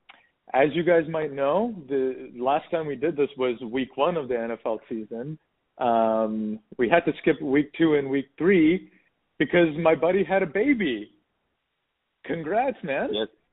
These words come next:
Speaker 2: Yes, sir. Thank you. Thank you. Uh, yeah, got a newborn in the house. Can say I'm getting maybe a couple hours of sleep a night, but, I mean, it's so worth it.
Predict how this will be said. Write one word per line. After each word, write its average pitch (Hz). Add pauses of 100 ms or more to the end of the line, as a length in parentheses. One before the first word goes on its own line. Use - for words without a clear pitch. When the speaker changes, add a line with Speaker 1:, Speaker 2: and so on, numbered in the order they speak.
(640)
Speaker 2:
Yes, 104 (140)
sir. 131 (100)
Thank 113
you. 107
Thank 127
you. 107 (1040)
Uh, 101
yeah, 120
got 104
a -
newborn 117
in 123
the 117
house. 127 (1000)
Can 107
say 113
I'm 107
getting 104
maybe 107
a 101
couple -
hours 110
of 107
sleep 117
a 110
night, 110 (160)
but, 107 (920)
I 98
mean, 98
it's 90
so 104
worth 104
it. 95